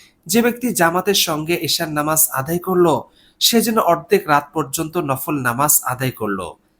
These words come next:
আর যে ব্যক্তি ফজরের নামাজ জামাতের সঙ্গে আদায় করল,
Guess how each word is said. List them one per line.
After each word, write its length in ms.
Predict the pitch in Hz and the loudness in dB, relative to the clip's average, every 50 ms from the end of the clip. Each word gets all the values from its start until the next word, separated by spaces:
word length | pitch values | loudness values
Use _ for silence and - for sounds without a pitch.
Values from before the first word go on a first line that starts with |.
| _ _ _ - | _ _ _ -2
আর 100 | 123 123 | 0 0
যে 160 | 123 123 135 | 0 2 0
ব্যক্তি 300 | 131 131 123 - - 143 | 0 0 -2 -4 -4 -4
ফজরের 440 | 135 - 131 117 - - 139 139 135 | -4 -2 -2 0 0 0 0 -2 -4
নামাজ 420 | 127 120 120 120 131 139 135 - - | -2 -2 -2 0 0 0 0 0 0
জামাতের 340 | - 123 117 131 135 151 143 | 0 -2 -2 -2 -4 -4 -4
সঙ্গে 380 | - - 160 151 151 160 151 - | -4 -2 -4 -4 -4 -4 -2 2
আদায় 280 | 139 143 139 165 175 175 | 2 2 2 2 0 0
করল, 420 | 175 190 185 185 185 175 156 127 | 0 2 4 6 6 6 4 4